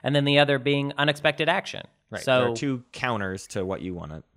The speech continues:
Speaker 2: do.
Speaker 1: Y-, yeah, so even in this kind of Magic Christmas Land situation where Diplomacy Rider is going to be a big part of your game, uh,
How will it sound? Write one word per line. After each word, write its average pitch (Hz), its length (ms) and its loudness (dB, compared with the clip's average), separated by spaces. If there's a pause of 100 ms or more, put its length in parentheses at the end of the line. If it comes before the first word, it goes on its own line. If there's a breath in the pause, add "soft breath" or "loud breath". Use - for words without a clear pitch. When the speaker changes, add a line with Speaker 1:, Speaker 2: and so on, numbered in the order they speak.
(140)
Speaker 2:
do. - 220 -10
Speaker 1:
Y-, - 80 -20
yeah, 151 340 6
so 147 220 0
even 185 220 0
in 160 120 0
this 143 200 0
kind 151 220 4
of 113 260 -2
Magic 135 300 2
Christmas 143 400 -4
Land 123 180 0
situation 131 460 -4
where 110 160 -4
Diplomacy 123 600 -4
Rider 113 340 2
is 110 240 -6
going 120 320 -2
to 117 100 -12
be 107 380 -6
a 110 80 -6
big 113 240 -6
part 117 220 0
of 110 40 -6
your 104 120 -6
game, 104 540 -2 (340 soft breath)
uh, 110 240 2